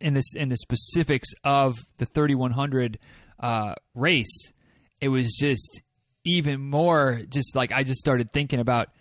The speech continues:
well, you gotta be patient in even a short race, even a five K, even a one mile. You gotta be patient in, in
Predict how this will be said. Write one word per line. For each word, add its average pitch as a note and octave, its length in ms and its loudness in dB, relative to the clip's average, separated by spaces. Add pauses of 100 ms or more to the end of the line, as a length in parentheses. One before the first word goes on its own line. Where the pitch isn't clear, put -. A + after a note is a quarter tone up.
(260)
well, B2+ 120 -2
you D3 80 0
gotta D#3+ 180 4
be D#3 100 4
patient D#3+ 560 0 (220)
in D#3 480 0
even E3+ 280 0
a F3 60 2
short F#3+ 320 0
race, - 580 -2
even E3 240 -2
a E3 60 0
five F3 340 -4
K, A2+ 320 -2
even D3+ 220 -2
a D#3 60 0
one D#3+ 240 -2
mile. D#3+ 420 0 (1000)
You C3 80 -8
gotta C3+ 160 0
be C#3 100 0
patient C#3 560 -4 (600)
in, B2+ 340 -4
in B2 540 -6